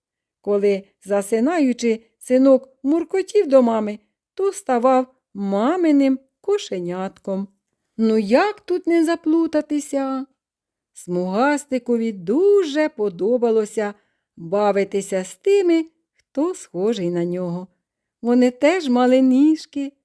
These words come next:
лапки, вусики, хвостики, носики, вушка,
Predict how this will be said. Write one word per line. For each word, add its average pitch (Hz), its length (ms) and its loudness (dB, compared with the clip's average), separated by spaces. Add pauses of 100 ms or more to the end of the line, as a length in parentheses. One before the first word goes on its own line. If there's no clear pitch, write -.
(220)
лапки, 285 640 0
вусики, 302 640 0
хвостики, 320 800 -2
носики, 330 640 2
вушка, 339 640 0